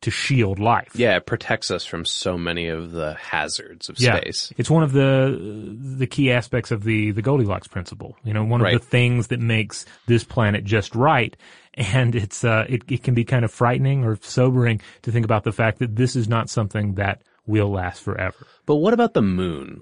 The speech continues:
Speaker 2: I've seen a lot of people talk about the moon as being like, "Well, if we could go anywhere, if climate change gets too bad, let's just go to the moon."
Speaker 1: <laughs> Well, um, yeah, the, well, the moon is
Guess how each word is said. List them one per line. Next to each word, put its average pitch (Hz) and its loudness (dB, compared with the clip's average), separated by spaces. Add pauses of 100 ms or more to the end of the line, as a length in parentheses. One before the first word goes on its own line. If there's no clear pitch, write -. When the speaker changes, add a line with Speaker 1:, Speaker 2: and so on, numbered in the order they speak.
Speaker 2:
I've 123 -2
seen 175 0
a 160 2
lot 123 4
of 120 -2
people 120 -2
talk 92 -2
about 90 -4
the 87 -6
moon 85 -6
as 82 -10
being 82 -8
like, 76 -10
"Well, 143 2
if 135 -4
we 127 -2
could 135 -10
go 165 2
anywhere, 90 0 (320)
if - -6
climate - 0
change 85 -6
gets - -6
too 87 -4
bad, 85 -2
let's 127 -6
just - -6
go 139 0
to 135 0
the 135 0
moon." 139 -2 (220)
Speaker 1:
<laughs> 131 2 (520)
Well, 127 4
um, 120 2 (340)
yeah, 135 2
the, 135 2
well, 135 4
the 131 4
moon 147 4
is 123 0